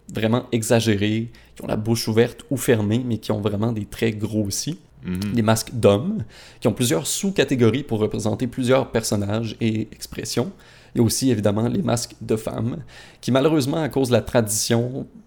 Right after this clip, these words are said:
Speaker 1: euh, sont peut-être moins variés que les masques d'hommes. On donnait peut-être moins de rôle ou moins de,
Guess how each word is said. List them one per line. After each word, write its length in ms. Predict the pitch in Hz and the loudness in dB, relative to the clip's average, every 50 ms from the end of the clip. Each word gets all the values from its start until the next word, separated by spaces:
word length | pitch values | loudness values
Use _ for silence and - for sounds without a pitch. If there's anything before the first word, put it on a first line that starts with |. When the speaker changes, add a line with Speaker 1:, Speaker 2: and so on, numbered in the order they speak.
| - - - | -14 -10 -6
Speaker 1:
euh, 320 | - - - - - - - - | -4 -2 -2 0 -2 -2 -2 -4
sont 180 | - - 107 104 | -6 -6 -2 0
peut-être 300 | 120 113 123 120 117 - | 0 2 2 0 0 0
moins 280 | 110 110 120 120 123 117 | 0 2 2 2 2 2
variés 480 | - 123 120 113 113 107 113 117 110 - - - _ _ _ - - | 2 2 4 4 2 2 0 0 -2 -4 -10 -20 _ _ _ -20 -4
que 120 | - - 113 | 2 4 4
les 160 | 113 110 107 | 4 4 2
masques 340 | 110 110 113 110 - - 113 | 0 0 -2 -4 -6 -6 -4
d'hommes. 400 | 104 107 104 101 110 139 147 147 - - - - - - - - - | -2 0 0 0 -2 -4 -6 -10 -12 -16 -20 -20 -18 -16 -10 -2 0
On 100 | 123 110 | 2 4
donnait 220 | 117 113 110 107 | 4 4 4 4
peut-être 440 | - 113 113 - 120 117 - - - - - | 2 0 2 4 2 2 2 -2 -10 -12 -4
moins 160 | - 117 131 135 | 0 2 2 4
de 80 | 117 117 | 4 4
rôle 380 | 95 104 104 104 113 123 120 | 4 4 4 2 2 2 0
ou 80 | 113 117 | 0 0
moins 280 | 107 107 113 110 113 113 | 0 0 2 2 2 2
de, 340 | 113 107 104 117 107 95 | 2 0 0 -2 -2 -2